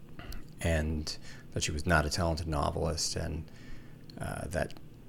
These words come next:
Paglia herself was the new Sontag of the nineties and so on. And, uh,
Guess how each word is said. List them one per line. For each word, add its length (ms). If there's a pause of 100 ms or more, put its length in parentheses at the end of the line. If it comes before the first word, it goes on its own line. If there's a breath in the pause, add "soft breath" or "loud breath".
(160)
Paglia 380
herself 560
was 160
the 80
new 180
Sontag 600
of 80
the 80
nineties 520
and 140
so 160
on. 320
And, 320
uh, 300